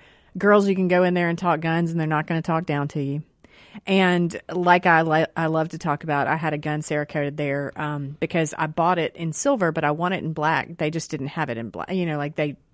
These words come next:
trying to order it, we couldn't get it in black. So I had them Cerakote it, and they added just a little bit of blue so that the color is unique in all the world,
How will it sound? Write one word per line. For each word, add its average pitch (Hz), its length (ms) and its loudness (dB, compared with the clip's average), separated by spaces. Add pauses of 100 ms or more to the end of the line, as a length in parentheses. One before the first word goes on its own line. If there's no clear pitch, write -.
(100)
trying 175 220 2
to 160 60 -2
order 156 260 0
it, 120 140 -4 (360)
we 180 160 0
couldn't 160 220 0
get 143 120 0
it 127 60 -2
in 120 100 -6
black. 135 340 -6 (420)
So 180 360 6
I 147 100 2
had 185 200 -2
them 185 120 2
Cerakote 202 480 0
it, 165 220 0
and 170 160 -2
they 165 120 -2
added 160 280 -4
just 208 240 -2
a 214 60 0
little 196 200 2
bit 190 140 0
of 180 60 -2
blue 170 340 2
so 175 240 0
that 160 200 -2
the 170 60 -4
color 214 380 2
is 175 200 0
unique 175 420 0
in 165 100 0
all 165 220 2
the 208 80 -6
world, 156 500 2